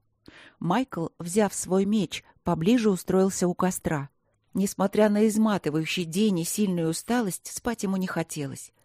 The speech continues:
Точнее, множество буйных мыслей не давало спокойно погрузиться в сон. Миндель почти сразу заснула,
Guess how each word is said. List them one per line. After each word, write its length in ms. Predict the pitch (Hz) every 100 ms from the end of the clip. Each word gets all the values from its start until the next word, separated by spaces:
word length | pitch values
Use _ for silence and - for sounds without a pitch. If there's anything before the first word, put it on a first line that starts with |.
| _ _ -
Точнее, 480 | - - 190 185 170 -
множество 580 | 208 233 226 208 - 214
буйных 560 | 180 208 226 214 220 -
мыслей 520 | 202 208 165 - 160
не 140 | 160
давало 380 | 165 165 170 165
спокойно 600 | - - 175 - 220 208
погрузиться 680 | 190 175 185 175 180 - 175
в 60 | -
сон. 420 | - 160 147 143 _ _ _ _ -
Миндель 460 | 156 156 175 196 -
почти 400 | - 165 - -
сразу 380 | 220 - 185 180
заснула, 680 | 165 175 - 151 156 156